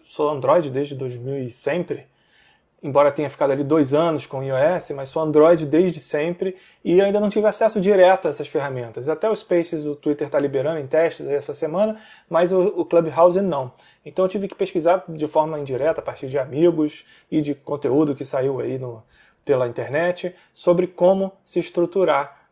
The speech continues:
nesse ambiente. E logo pra começar, com um link interessante,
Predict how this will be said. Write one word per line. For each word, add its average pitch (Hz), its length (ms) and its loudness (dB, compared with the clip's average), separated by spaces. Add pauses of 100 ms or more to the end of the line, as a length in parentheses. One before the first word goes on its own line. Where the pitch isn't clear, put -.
nesse 147 260 -2
ambiente. 143 500 -2
E 214 60 -2
logo 233 220 2
pra 233 100 -2
começar, 196 480 2
com 143 160 -6
um 139 60 -6
link 143 200 -4
interessante, 147 720 -4